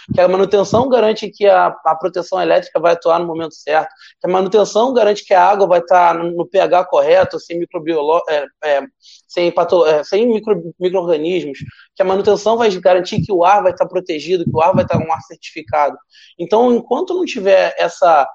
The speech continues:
essa visão de que a manutenção, sim, é um dos core business de qualquer empreendimento, que faz garantir o processo como inteiro,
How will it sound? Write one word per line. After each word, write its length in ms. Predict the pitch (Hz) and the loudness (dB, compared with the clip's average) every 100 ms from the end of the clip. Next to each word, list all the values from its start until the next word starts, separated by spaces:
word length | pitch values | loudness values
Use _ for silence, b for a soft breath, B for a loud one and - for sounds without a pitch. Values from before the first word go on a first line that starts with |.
| _ _ | _ _
essa 340 | 160 165 190 160 | -4 -2 2 0
visão 500 | 170 202 151 170 156 | 0 -4 -2 -2 -2
de 140 | 127 | -6
que 240 | - 220 269 | -14 -2 0
a 40 | |
manutenção, 520 | 214 202 - 180 202 | 0 -2 -2 -2 -2
sim, 420 | - - 254 247 | -4 -6 -4 -2
é 60 | 175 | -2
um 100 | 175 | -2
dos 120 | 175 | -6
core 260 | - 160 156 | -4 -4 -4
business 340 | 175 160 156 | -8 -8 -10
de 200 | 147 156 | -10 -12
qualquer 420 | - - - 180 | -4 -4 -2 -2
empreendimento, 920 | 190 175 160 160 143 143 185 208 - 135 B B | -2 -6 -8 -8 -8 -8 -8 -8 -12 -18 B B
que 100 | - | -12
faz 260 | 170 180 208 | -2 0 2
garantir 400 | 220 190 180 196 | 2 2 0 -4
o 80 | 180 | -4
processo 640 | 185 160 - 180 208 208 - | -2 -2 -4 0 0 -2 -6
como 180 | 175 | -4
inteiro, 360 | 165 156 190 185 | -4 0 0 0